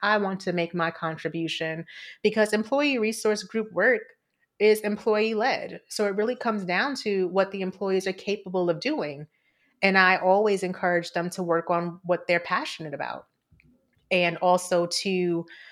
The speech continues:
work, do what they can, you know, not just do this because I told you to, or do an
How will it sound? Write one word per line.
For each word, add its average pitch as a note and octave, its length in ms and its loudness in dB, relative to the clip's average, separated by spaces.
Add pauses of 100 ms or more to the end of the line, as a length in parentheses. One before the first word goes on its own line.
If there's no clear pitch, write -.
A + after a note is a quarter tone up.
(240)
work, F#3 440 2 (100)
do G#3+ 160 2
what A3+ 160 6
they B3 100 4
can, F3+ 720 -2 (400)
you F3+ 160 0
know, F3+ 320 4
not F#3+ 400 6
just G3+ 800 2 (1500)
do A3+ 440 4
this G#3+ 320 6
because G#3+ 260 0
I F3 120 4
told D#4 360 4
you C#4+ 120 2
to, C4 720 2
or F#3+ 200 6
do G3+ 280 0
an F#3+ 120 0